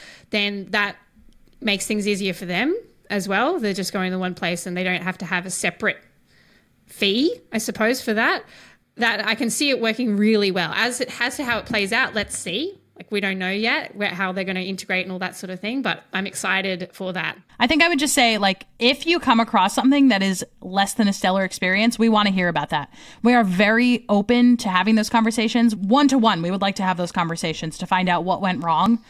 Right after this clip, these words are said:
Speaker 2: because probably there is somebody on our team who can figure out how to make it go right. Or, you know, we just wanna gather the feedback and say, "Here's what needs to go into the next round of updates."
Speaker 1: Okay, last question then. What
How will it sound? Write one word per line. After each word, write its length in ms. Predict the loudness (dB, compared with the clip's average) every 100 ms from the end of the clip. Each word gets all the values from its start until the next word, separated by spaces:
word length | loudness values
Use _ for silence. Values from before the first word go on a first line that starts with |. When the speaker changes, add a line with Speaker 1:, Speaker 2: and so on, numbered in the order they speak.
| -20 -6
Speaker 2:
because 500 | 0 2 2 2 -4 -12 _ _ _ _ -20 _ _
probably 460 | 0 2 4 2 2
there 180 | 2 2
is 80 |
somebody 300 | 2 2 4
on 160 | 4 2
our 100 | 0
team 380 | 0 0 2 2
who 160 | 2
can 240 | 2 0 0
figure 260 | -2 0
out 140 | 0 0
how 120 | 0
to 80 | 0
make 220 | -2 -2
it 120 | -2
go 120 | 0
right. 380 | 0 2 0 -2 -10 0
Or, 280 | 4 4 4 4
you 100 | 4
know, 100 | 6
we 120 | 4
just 160 | 2 2
wanna 180 | 4
gather 300 | 4 4 4
the 80 | 2
feedback 480 | 2 2 4 2 2
and 120 | 0
say, 220 | 2 0
"Here's 300 | 2 0 2
what 100 | 0
needs 220 | 0 -2 0
to 80 |
go 100 | 0
into 180 | 0 0
the 80 | 0
next 220 | 0 0
round 160 | 0 0
of 80 | 0
updates." 540 | -2 -8 -12 -12 -12 -14 -6
Speaker 1:
Okay, 300 | -4 -2 0
last 300 | 0 0 0
question 500 | -2 0 0 0 2
then. 400 | 2 0 0 -2 -2 -8 _ _ _ _ _ -16 -4
What 280 | -2 -2